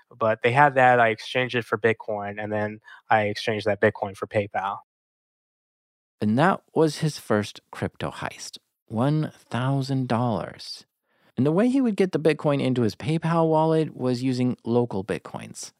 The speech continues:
Speaker 2: This is a site where you could just connect with another person on the internet who wants to trade Bitcoin with you. In this case, he found someone who he could send Bitcoin to,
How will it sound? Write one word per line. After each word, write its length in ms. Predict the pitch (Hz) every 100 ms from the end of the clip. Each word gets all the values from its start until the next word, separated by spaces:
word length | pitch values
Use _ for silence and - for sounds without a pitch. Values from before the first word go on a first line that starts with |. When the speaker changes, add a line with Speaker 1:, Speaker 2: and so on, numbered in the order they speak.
| _ -
Speaker 2:
This 160 | 135
is 120 | 147 135
a 60 |
site 260 | 120 120 113
where 120 | 104
you 120 | 110
could 140 | 104 101
just 300 | 107 - -
connect 340 | 131 131 123
with 140 | 127
another 320 | 131 139 143 139
person 360 | 147 127 -
on 80 | 92
the 100 | 95
internet 360 | 104 95 87 98
who 80 |
wants 240 | 117 117 117
to 80 | 117
trade 280 | - 123 120
Bitcoin 400 | 165 - 95 82
with 240 | - -
you. 160 | 80 80 - - - _ -
In 80 |
this 160 | 135 185
case, 320 | - 104 110
he 120 | -
found 260 | 123 123 120
someone 240 | 120 117
who 160 | 117 113
he 260 | 110 147 196
could 160 | 151
send 220 | - 143
Bitcoin 360 | 147 185 127 107
to, 320 | - 104 110